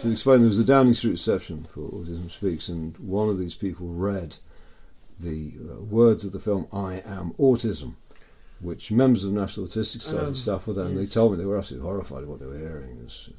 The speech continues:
Speaker 1: was pathetic.
Speaker 2: Yes, we had a bit of a campaign about that I Am Autism stuff.
Speaker 1: I made my film
Speaker 2: I think
Speaker 1: I
Speaker 2: that
Speaker 1: Am
Speaker 2: was
Speaker 1: Socks.
Speaker 2: after. I think that was after they had visited, and unf-, the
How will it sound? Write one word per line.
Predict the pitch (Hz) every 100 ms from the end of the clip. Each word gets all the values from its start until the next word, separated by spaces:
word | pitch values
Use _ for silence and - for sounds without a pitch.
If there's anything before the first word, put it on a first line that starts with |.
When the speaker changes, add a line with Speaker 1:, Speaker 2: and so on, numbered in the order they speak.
| -
Speaker 1:
was | - -
pathetic. | 78 80 - - - - -
Speaker 2:
Yes, | - 117 120 -
we | -
had | 147 143
a |
bit | 139
of | 127 123
a |
campaign | 131 131 123 135 123
about | 120 117 113 113
that | 117 - -
I | 113 113
Am | 113 113
Autism | - 110 110
stuff. | - 110 107
Speaker 1:
I | 117
made | 123 127
my | 113 110
film | - 220
Speaker 2:
I |
think | 240
Speaker 1:
I | 202
Speaker 2:
that | 214
Speaker 1:
Am |
Speaker 2:
was | 208 202
Speaker 1:
Socks. | 190 190 - -
Speaker 2:
after. | 156 139 - - - - - - -
I |
think | 165 170
that | 165 156
was | 156
after | 160 151 - 135 123 120 - - - - -
they | 127 120
had | 123
visited, | - 127 123 117 120 113 - - - - - - - - - - - - - -
and | 139 135 143
unf-, | 151 147 139 - - - -
the | 156 147 143